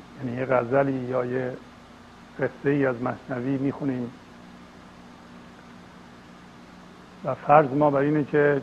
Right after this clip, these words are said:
چون این غزلیات از حضور برخواسته، قدرت اینو داره که حضور رو در ما بیدار بکنه. به این دلیل هست که این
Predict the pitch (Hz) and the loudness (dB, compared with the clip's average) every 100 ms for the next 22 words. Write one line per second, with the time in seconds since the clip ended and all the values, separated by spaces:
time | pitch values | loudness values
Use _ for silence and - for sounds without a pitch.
0 | - - 143 143 143 151 143 135 135 - | -6 -4 -2 -2 -2 -4 -2 -4 -6 -14
1 | - - - - - - - - - - | -20 -20 -20 -20 -20 -20 -20 -20 -20 -20
2 | - - - 131 131 123 120 143 143 131 | -20 -12 -2 0 2 0 2 6 6 4
3 | 131 120 107 117 120 123 156 143 123 - | 0 -4 -12 -8 -4 0 2 0 -4 -4
4 | 139 131 - 135 127 - 143 143 147 - | 0 0 0 -2 -2 0 2 2 -2 -14
5 | - - - - - - - - - - | -20 -20 -20 -20 -20 -20 -20 -20 -20 -20
6 | - 147 131 135 143 165 147 151 139 147 | -6 0 2 4 2 2 0 2 4 4
7 | 143 143 139 135 127 107 127 120 151 151 | 4 2 2 0 -2 -6 -6 -2 2 4
8 | 143 135 131 135 139 131 135 135 143 131 | 4 2 2 2 2 0 -2 2 2 2
9 | 117 - 110 - - - - - - - | -2 -8 -12 -14 -20 -20 -20 -20 -20 -20
10 | - - - - - 131 147 151 143 135 | -20 -20 -20 -18 -8 -4 -2 0 2 0
11 | 131 123 127 - 143 131 127 - - - | 0 -2 -4 -2 -2 -2 -2 -8 -20 -20
12 | - - - - - - - - - - | -20 -20 -20 -20 -20 -20 -20 -20 -20 -20
13 | - - - - - - - - - - | -20 -20 -20 -20 -20 -20 -20 -20 -20 -6
14 | 135 131 123 | -2 -2 -4